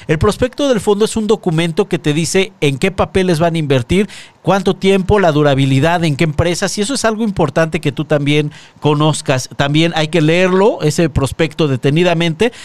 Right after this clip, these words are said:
antes de invertir, así es que júntate con los profesionales como tal. Ah, y perdón, otro, otro comentario nada más.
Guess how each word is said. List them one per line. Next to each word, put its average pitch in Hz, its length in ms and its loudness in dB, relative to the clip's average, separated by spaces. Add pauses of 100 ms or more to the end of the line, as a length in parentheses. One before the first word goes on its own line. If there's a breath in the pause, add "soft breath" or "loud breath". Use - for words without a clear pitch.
(220 loud breath)
antes 160 440 -2
de 156 60 2
invertir, 139 520 0
así 165 160 -2
es 185 80 -6
que 196 120 -2
júntate 220 460 -2
con 156 160 0
los 143 140 0
profesionales 143 920 0
como 135 360 0
tal. 104 260 -2 (540 soft breath)
Ah, 135 200 -2
y 156 260 2
perdón, 160 400 0
otro, 214 340 2
otro 202 220 0
comentario 175 460 2
nada 170 180 2
más. 175 240 0